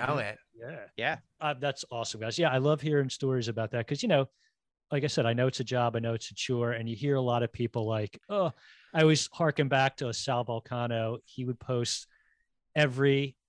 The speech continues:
Speaker 2: new place they went to when he was touring. He would just take a picture outside of his hotel, and it would be the worst view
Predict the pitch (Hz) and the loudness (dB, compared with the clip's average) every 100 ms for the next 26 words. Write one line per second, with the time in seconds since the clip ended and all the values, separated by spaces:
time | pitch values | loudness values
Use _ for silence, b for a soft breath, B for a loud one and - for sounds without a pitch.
0 | _ - 135 135 - 127 123 - 123 113 | _ -10 -6 -6 -4 -4 -4 -4 -6 -4
1 | 113 113 120 110 110 113 104 113 110 - | -8 -8 -8 -8 -8 -10 -10 -10 -8 -6
2 | 117 113 110 110 b b b b - 123 | -4 -4 -6 -10 b b b b -10 -8
3 | 117 - 139 - - - 127 - 123 - | -8 -6 -6 -6 -10 -10 -8 -6 -8 -6
4 | 123 120 - 123 120 117 - 120 117 - | -8 -6 -6 -4 -4 -4 -6 -6 -6 -4
5 | 120 113 120 120 - 107 113 120 107 107 | -4 -4 -8 -12 -12 -8 -6 -6 -8 -4
6 | 120 113 - - - _ _ 110 113 120 | -2 -2 -4 -6 -14 _ _ -12 -4 0
7 | 120 117 | 2 0